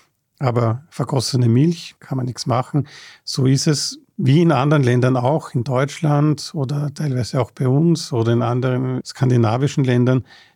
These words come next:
Die politische Linke ist oft viel fragmentierter, als es die Rechte ist. Und das ist sozusagen ein struktureller Nachteil, den man in Italien ganz massiv sieht. Was mich immer wieder wundert und wofür ich auch keine Antwort habe, ist, dass die Grünen in Italien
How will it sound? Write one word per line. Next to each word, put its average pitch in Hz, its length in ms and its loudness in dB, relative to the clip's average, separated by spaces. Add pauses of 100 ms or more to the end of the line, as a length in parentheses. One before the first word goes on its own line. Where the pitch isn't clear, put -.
Die 151 80 0
politische 143 580 0
Linke 139 360 2
ist - 160 -4
oft - 260 -8
viel 143 300 -2
fragmentierter, 135 840 0
als 120 200 -4
es 107 100 -10
die 147 120 -8
Rechte 143 420 -6
ist. 151 340 -4 (320)
Und 143 160 -6
das 123 140 -2
ist 139 100 -2
sozusagen 135 420 -2
ein 120 60 0
struktureller 127 640 -2
Nachteil, 127 540 -2 (420)
den 127 100 2
man 120 100 4
in 120 120 4
Italien 120 400 0
ganz 117 240 -8
massiv 123 380 -4
sieht. 160 420 0 (640)
Was 135 220 -2
mich 151 240 2
immer 165 240 4
wieder 131 240 2
wundert 156 380 4
und 139 180 2
wofür 120 320 -2
ich 117 140 0
auch 123 180 -2
keine 135 300 -2
Antwort 135 440 -2
habe, 127 260 0
ist, - 280 -4
dass 127 220 -4
die 127 320 -2
Grünen 139 440 2
in 127 120 4
Italien 120 680 0